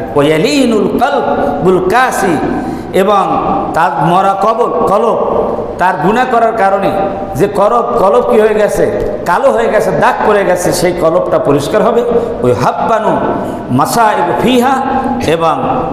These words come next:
তার এই যে যত মুসিবত আছে,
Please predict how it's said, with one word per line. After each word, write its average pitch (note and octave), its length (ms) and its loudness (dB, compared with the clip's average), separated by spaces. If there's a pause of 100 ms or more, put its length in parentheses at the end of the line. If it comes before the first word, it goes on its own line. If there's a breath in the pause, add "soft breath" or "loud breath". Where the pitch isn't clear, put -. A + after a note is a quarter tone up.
(200)
তার C3+ 280 0 (600)
এই C#3 300 4
যে B2 540 0
যত F3+ 200 2
মুসিবত A3+ 520 0
আছে, E3+ 240 -2